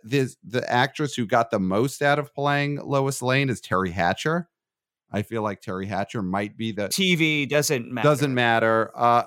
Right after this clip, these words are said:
Speaker 1: who played Lois Lane in the Brandon Routh Superman? Was it Kate Bosworth?
Speaker 2: It was Kate Bosworth.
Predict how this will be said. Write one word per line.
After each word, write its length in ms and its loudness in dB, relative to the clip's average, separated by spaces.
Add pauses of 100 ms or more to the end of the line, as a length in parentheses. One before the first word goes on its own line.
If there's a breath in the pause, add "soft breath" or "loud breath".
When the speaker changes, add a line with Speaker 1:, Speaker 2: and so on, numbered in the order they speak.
(140)
Speaker 1:
who 200 4
played 640 2 (100)
Lois 400 0
Lane 640 -2 (420)
in 400 4
the 200 -4
Brandon 600 2
Routh 420 -4 (180)
Superman? 640 0
Was 180 -2
it 80 -4 (100)
Kate 320 -2 (220)
Bosworth? 800 2 (440)
Speaker 2:
It 140 -4
was 220 0
Kate 240 0
Bosworth. 800 0